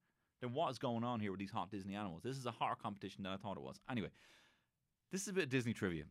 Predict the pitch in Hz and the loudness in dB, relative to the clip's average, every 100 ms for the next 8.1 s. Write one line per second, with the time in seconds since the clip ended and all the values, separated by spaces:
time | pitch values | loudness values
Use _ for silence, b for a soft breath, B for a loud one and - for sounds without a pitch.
0 | - 180 214 - - 202 180 139 - 139 | -2 0 2 0 4 6 6 4 2 2
1 | 113 110 104 92 90 87 92 90 85 85 | 4 2 0 0 0 0 0 -2 0 0
2 | 85 80 - - 80 98 - _ _ _ | 0 -2 -4 -4 -2 -2 -6 _ _ _
3 | - b b b b - 131 233 214 170 | -20 b b b b 2 6 6 8 10
4 | 160 123 110 135 107 131 - 160 185 180 | 10 10 6 2 2 2 8 8 10 8
5 | 165 - 156 147 135 - 131 131 - 123 | 8 6 4 6 4 4 2 2 0 0
6 | 110 123 110 104 107 98 131 113 107 104 | 4 4 4 2 2 2 0 2 2 2
7 | 95 - - 117 98 92 85 - - 90 | 2 0 -2 0 0 -2 -6 -8 -8 -8